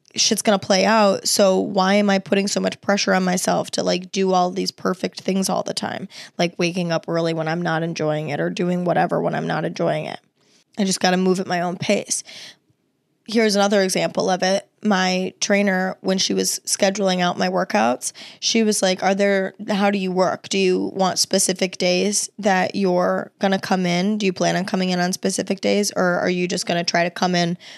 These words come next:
four times a week, no matter what those days are?" And I was like, "Oh my God, that's an option." Like, it doesn't, I don't have to have a set perfect schedule,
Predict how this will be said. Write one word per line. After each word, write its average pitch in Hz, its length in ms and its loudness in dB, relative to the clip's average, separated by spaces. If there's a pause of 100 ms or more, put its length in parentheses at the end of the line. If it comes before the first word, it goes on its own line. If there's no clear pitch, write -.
(120)
four 196 220 2
times 175 360 0
a 170 40 4
week, 170 280 0
no 170 80 -2
matter 170 200 -2
what 175 440 -2
those 185 300 0
days - 260 0
are?" - 280 -6 (240)
And 190 120 0
I 190 100 2
was 196 160 2
like, 185 280 2
"Oh 190 60 -6
my 214 140 2
God, 190 180 2
that's 175 140 -2
an 208 140 0
option." 247 520 0 (540)
Like, 202 320 2 (340)
it 208 80 0
doesn't, 220 360 4 (100)
I 202 60 4
don't 208 100 6
have 196 200 4
to 233 60 2
have 208 140 4
a 208 40 4
set - 420 0
perfect - 460 -2
schedule, 226 640 2